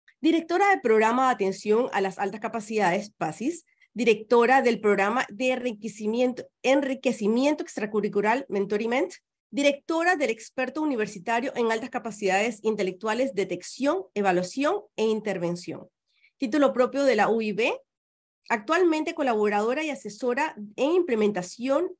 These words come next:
y desarrollo de actividades formativas del profesorado de temas de altas capacidades intelectuales, talento, superdotación,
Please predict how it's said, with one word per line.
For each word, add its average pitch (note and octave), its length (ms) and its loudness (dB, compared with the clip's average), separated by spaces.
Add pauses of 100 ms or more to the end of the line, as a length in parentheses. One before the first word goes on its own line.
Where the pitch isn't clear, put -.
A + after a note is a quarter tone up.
y C#4+ 160 -4
desarrollo A#3+ 680 -2
de D4+ 40 2
actividades G#3 640 -2
formativas A3+ 800 -2 (280)
del C4+ 160 2
profesorado D4+ 600 0
de A#3 280 0 (380)
temas F4+ 400 -2
de G#3+ 100 0
altas G#3 220 -2
capacidades G#3+ 560 -6
intelectuales, F3 680 -4
talento, G#3 520 -2
superdotación, G#3+ 840 -4